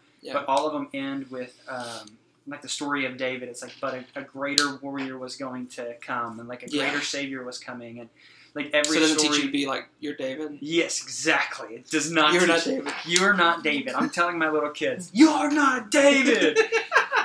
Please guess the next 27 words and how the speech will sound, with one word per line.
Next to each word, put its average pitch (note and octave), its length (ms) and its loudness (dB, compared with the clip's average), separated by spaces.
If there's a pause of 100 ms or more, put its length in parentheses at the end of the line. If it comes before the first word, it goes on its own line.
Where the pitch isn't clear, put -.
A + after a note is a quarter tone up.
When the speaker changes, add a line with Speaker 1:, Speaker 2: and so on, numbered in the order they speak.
Speaker 2:
Uh, D3 480 6
so G3 240 4
we A3 140 4
read G#3+ 160 -2
that E3 240 4
one D#3 160 4
on D#3 80 4
occasion D3+ 420 -2
with D3 120 -4
them C#3 100 -6
too, D3+ 300 0
but D3+ 100 -2
they're F3 140 2
kinda F3 240 -6
getting D3 280 -2
older, C3+ 380 -4
so C#3 140 -4
they C3+ 100 -2
like C3 140 -4 (260)
a C#3+ 60 -8
little C#3 160 -4
more C3+ 160 -4
in A#2 140 -8
depth. A#2+ 420 -8
And B2 120 -12
so C#3 100 -8
this - 280 -10